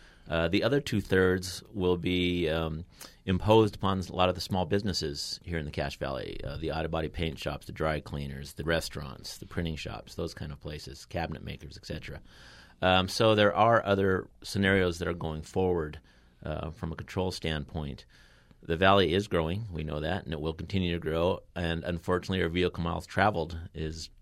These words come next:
growing at a faster rate of increase than our population. Um, so there are things we still need to look at. The thing to keep in mind is that the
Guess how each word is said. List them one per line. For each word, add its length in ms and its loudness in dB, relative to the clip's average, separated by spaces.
growing 400 2
at 100 -2
a 20 -6
faster 400 -4
rate 140 -2
of 60 -8
increase 300 -6
than 120 -8
our 60 -10
population. 720 -6
Um, 440 4
so 360 6
there 160 6
are 440 6
things 280 0
we 60 -2
still 240 0
need 140 2
to 80 -4
look 240 -4
at. 240 -4
The 60 -14
thing 220 0
to 60 -4
keep 200 0
in 100 2
mind 440 4
is 440 -2
that 300 2
the 520 -2